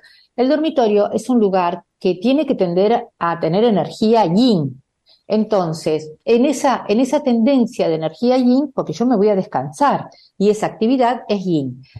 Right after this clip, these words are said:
Si yo me pongo una planta muy grande y extremadamente yang, estoy descompensando la energía del dormitorio que requiere esa energía yin.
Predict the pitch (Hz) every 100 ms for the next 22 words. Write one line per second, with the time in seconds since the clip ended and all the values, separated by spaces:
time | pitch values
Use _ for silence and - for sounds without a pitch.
0 | - 247 247 349 339 247 240 202 170 180
1 | 208 220 190 220 208 190 170 156 160 -
2 | 165 180 220 214 220 226 233 220 190 196
3 | 196 185 302 311 - 196 180 175 175 254
4 | 226 160 147 147 147 - 233 160 147 151
5 | 185 247 247 233 240 254 208 220 233 190
6 | 196 220 180 147 131 - 165 151 143 135
7 | 113